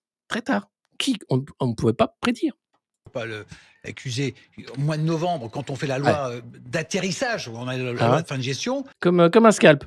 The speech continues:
Speaker 1: Pouf, la loi d'atterrissage. Alors, ça fait un petit trou, puis après, ça fait un deuxième trou, hein, les trois mille milliards de dettes. Ça rentre dedans, c'est la double charge.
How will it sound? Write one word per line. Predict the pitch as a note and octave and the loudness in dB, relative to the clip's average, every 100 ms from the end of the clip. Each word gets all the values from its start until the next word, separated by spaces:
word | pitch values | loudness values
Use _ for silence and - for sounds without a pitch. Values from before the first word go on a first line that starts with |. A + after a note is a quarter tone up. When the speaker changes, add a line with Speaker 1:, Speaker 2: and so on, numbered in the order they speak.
| - | 8
Speaker 1:
Pouf, | G4 G4 - | 8 8 4
la | C#3 | 6
loi | E3 | 8
d'atterrissage. | E3+ D#3+ E3 D#3+ A3 | 6 6 2 4 6
Alors, | F3 C#3+ | 6 8
ça | D#3+ | 8
fait | - | 10
un | D#3+ | 8
petit | D#3+ B3 G#3+ | 8 2 2
trou, | - B3+ | 4 4
puis | - | 8
après, | G3 B3+ | 6 6
ça | B3+ | 4
fait | F#3+ F3+ | 4 6
un | F3+ | 4
deuxième | B3 C#4+ B3+ A#3 | 4 2 4 2
trou, | - G3+ E3+ | 2 2 2
hein, | |
les | D#3+ | 2
trois | D#3 E3 | 0 -2
mille | E3 | 0
milliards | E3 D#3+ | 2 2
de | D3+ | 2
dettes. | D#3+ - | 0 0
Ça | F3 | 2
rentre | F#3+ G3 | 4 4
dedans, | F#3+ B3+ | 4 6
c'est | F#3+ | 8
la | F#3 | 10
double | A3+ G#3+ | 10 6
charge. | F3 C#3+ A#2+ | 6 2 -2